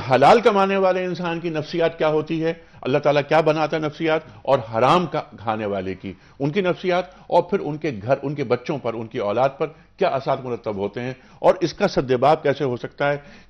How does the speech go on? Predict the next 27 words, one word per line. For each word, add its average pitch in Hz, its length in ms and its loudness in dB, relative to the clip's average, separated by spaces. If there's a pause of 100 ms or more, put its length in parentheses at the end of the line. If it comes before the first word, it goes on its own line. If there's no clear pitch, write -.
(100)
کیا 214 360 8 (120)
ایسا 151 300 0
نہیں 147 220 -2
ہو 160 160 -2
سکتا 180 380 0 (300)
کہ 165 80 0
جب 156 180 4
حرام 127 480 4
گھر 135 160 0
میں 139 220 0
آئے، 123 360 8 (380)
شوہر 165 360 6
لائے 156 320 4 (260)
تو 160 100 0
بیوی 127 280 0
منع 175 220 0
کر 156 200 0
دے، 151 200 -4 (720)
باپ 113 440 6
لائے 147 240 4
تو 139 120 -6
بچے 123 280 -2
منع 131 220 -4
کر 120 160 -6
دیں 120 200 -10
کہ 123 100 -8
نہیں 139 300 -2